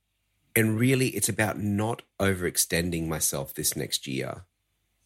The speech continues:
And the following year, I think, is gonna be a more growth-based year for me, where I'm gonna try playing with things, doing things differently,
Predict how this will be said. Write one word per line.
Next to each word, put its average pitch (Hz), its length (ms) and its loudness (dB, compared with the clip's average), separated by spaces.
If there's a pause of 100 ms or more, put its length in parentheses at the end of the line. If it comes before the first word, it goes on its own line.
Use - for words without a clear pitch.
(220)
And 98 180 4
the 92 140 0
following 127 640 2
year, 78 460 -4
I 80 80 -6
think, 80 240 -4
is 76 100 -4
gonna 78 180 -4
be 78 160 -2
a 78 40 -2
more 80 340 -2
growth-based 71 880 -4
year 57 160 -4
for - 160 -10
me, 57 240 -6
where - 180 -6
I'm 80 100 -6
gonna 78 180 -4
try 76 500 -4
playing 69 480 -8
with 65 120 -6
things, 65 400 -6
doing 69 240 -6
things 73 260 -8
differently, - 580 -10